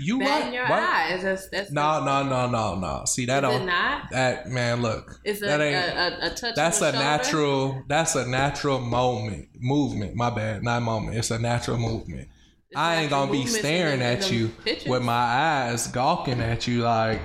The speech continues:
Speaker 1: yeah, like, yeah.
Speaker 2: You
Speaker 1: Just
Speaker 2: don't
Speaker 1: talk to
Speaker 2: know.
Speaker 1: me. Just talk to me. I'ma leave my eyes open for you. No,
Speaker 2: That's okay.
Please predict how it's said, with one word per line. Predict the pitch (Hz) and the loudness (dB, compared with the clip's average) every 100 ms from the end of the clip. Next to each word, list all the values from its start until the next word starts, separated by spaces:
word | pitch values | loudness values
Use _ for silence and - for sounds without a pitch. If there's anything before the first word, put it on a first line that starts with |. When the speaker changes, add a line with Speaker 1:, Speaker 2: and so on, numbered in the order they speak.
| - | -6
Speaker 1:
yeah, | 127 131 131 113 95 - 92 | -2 0 2 0 -2 -4 -2
like, | 110 113 - | -2 -2 -2
yeah. | 147 127 | -2 0
Speaker 2:
You | |
Speaker 1:
Just | 165 - | 0 0
Speaker 2:
don't | 160 131 | 0 0
Speaker 1:
talk | |
to | 127 | 0
Speaker 2:
know. | 117 113 | 0 -2
Speaker 1:
me. | - - - 127 | -6 -14 -16 -2
Just | 147 147 | -2 0
talk | 160 151 147 | 0 0 0
to | 135 | -2
me. | 117 110 | 0 0
I'ma | 127 135 | 0 2
leave | 139 139 131 | 2 2 2
my | 120 120 127 123 | 2 2 4 2
eyes | 117 | 2
open | 120 120 - | 0 -2 -6
for | - 73 | -4 -4
you. | - 135 - - - - - - - - - - - - - _ 123 | -4 -10 -14 -18 -20 -20 -20 -20 -20 -20 -20 -20 -20 -20 -20 _ -10
No, | 120 101 | -8 -6
Speaker 2:
That's | - - | -8 -10
okay. | - - | -12 -14